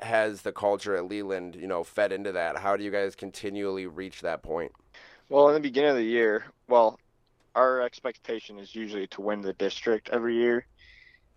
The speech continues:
Speaker 2: and once we get, win that, we wanna go as far as we can. And I think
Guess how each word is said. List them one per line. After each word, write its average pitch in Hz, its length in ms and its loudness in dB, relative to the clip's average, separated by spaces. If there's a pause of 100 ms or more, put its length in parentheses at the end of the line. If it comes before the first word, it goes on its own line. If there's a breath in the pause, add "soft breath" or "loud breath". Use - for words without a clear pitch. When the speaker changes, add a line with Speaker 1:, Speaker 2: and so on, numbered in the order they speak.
(100)
Speaker 2:
and 98 360 4 (420)
once 110 260 0
we 117 80 2
get, 101 260 4 (460)
win 110 300 0
that, 104 400 6
we 110 100 -8
wanna 110 200 -2
go 104 120 -2
as 95 100 -8
far 107 220 -2
as 101 100 -8
we 95 100 -12
can. 98 440 -6
And 95 220 -12
I 104 120 2
think 120 300 -4